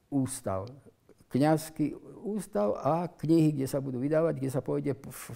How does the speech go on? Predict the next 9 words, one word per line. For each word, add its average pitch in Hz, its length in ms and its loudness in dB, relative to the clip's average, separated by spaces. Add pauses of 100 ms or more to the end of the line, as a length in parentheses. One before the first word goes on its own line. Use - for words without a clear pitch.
(160)
tých 117 200 -6 (400)
šlapajách, 156 680 4
tých 131 220 -4
C-, 123 380 -6
Cyrila 143 360 0
a 120 60 0
Metoda. 127 340 -2 (640)
Takže 135 240 4
vtedy, 185 320 0